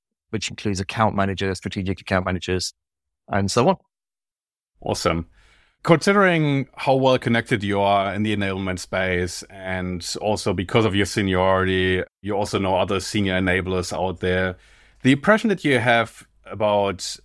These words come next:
Speaker 2: the current situation out there with the recent downturn and the associated layoffs that have been happening in the enablement space. What have you heard out there in market? Like, what was the reasoning behind some of those layoffs that you've come across?
Speaker 1: Yeah, it's such a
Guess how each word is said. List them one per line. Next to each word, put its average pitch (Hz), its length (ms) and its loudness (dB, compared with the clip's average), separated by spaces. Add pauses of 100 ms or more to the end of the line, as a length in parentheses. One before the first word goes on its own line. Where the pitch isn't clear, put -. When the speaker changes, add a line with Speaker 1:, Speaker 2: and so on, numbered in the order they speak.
(120)
Speaker 2:
the 92 260 -2
current 110 300 0
situation 90 880 -6 (200)
out 98 240 -4
there 90 460 0 (100)
with 104 200 -4
the 107 100 4
recent 92 420 0
downturn 92 800 0
and 92 160 -6
the 92 100 -2
associated 92 540 -2
layoffs 98 400 2
that 87 100 -8
have - 220 -8
been 90 180 -4
happening 90 420 -4
in 87 120 -6
the 90 100 -2
enablement 87 440 -4
space. 90 460 -4 (300)
What 196 160 4
have 214 140 2
you 156 140 4
heard 123 260 4
out 107 180 0
there 98 120 0
in 95 80 -4
market? 87 420 -6
Like, 95 180 -8
what 165 160 2
was 202 140 0
the 143 80 0
reasoning 117 480 0
behind 98 420 -2
some 104 100 -2
of 87 80 -4
those 90 200 -4
layoffs 90 500 0
that 92 120 -8
you've 87 120 -8
come 87 180 -6
across? 82 420 -8 (720)
Speaker 1:
Yeah, 160 220 4
it's 143 160 2
such 151 180 4
a 120 220 4